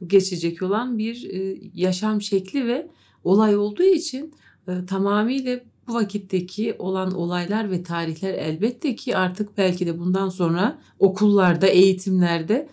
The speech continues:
e, tarih kitaplarına bu şekilde geçecek zaten bu tarih anlamıyla. E, buna biraz da tanıklık etmiş olmak iyi mi, kötü mü? Valla şu anda aslında iyiliğinden ziyade kötülüğünü yaşıyoruz. Buna tanıklık etmenin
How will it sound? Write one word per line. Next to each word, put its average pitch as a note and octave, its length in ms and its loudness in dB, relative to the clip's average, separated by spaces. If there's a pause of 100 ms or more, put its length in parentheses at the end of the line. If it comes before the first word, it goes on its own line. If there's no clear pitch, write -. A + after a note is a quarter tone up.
(380)
e, E3 200 0
tarih G3 320 2
kitaplarına G3 920 0 (180)
bu F#3 160 0
şekilde F3 440 2
geçecek G3 500 2
zaten D#3 500 -2
bu D3 80 -10
tarih D#3 380 -4 (340)
anlamıyla. D#3+ 720 -2 (300)
E, G3+ 80 6
buna A#3 260 4
biraz A3+ 280 0
da A3+ 100 -2
tanıklık A3+ 580 2
etmiş G3+ 560 0 (160)
olmak A3 560 6 (100)
iyi A#3+ 240 8
mi, G3+ 180 10
kötü A3 340 4
mü? G3 240 2 (500)
Valla G#3+ 560 4
şu A#3 200 2
anda G3 380 6
aslında G#3+ 600 4
iyiliğinden A3 680 6
ziyade F#3+ 460 6
kötülüğünü A3 520 6
yaşıyoruz. F3 680 2
Buna F#3+ 200 2
tanıklık G3+ 500 4
etmenin F3+ 540 0